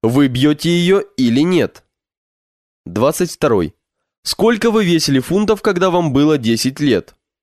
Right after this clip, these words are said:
Двадцать третий. Горячие напитки употребляете? Да или нет? Двадцать четвёртый.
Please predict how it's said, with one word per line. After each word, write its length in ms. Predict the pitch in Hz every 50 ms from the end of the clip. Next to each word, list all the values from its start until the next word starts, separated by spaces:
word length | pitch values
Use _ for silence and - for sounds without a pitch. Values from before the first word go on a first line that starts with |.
| _ _ _ _ _ -
Двадцать 480 | 98 107 117 135 139 135 - 170 160
третий. 460 | - 165 143 117 101 - - - - - _ _ _ _ _ _ _ _ _
Горячие 500 | - 110 131 143 151 147 139 - 143 143
напитки 460 | 143 147 151 - - 156 - - -
употребляете? 920 | 135 123 131 131 - - 131 135 135 165 202 214 185 117 - - 80 73 - _ _ _ _ _
Да 280 | - 90 98 139 170 202
или 260 | 196 - 190 202 202
нет? 340 | 185 147 113 90 - - - _ _ _ _ _ _ _ _ _ _ _ -
Двадцать 440 | 95 104 117 139 139 - - 151 -
четвёртый. 580 | - 185 160 147 123 107 92 - - - 98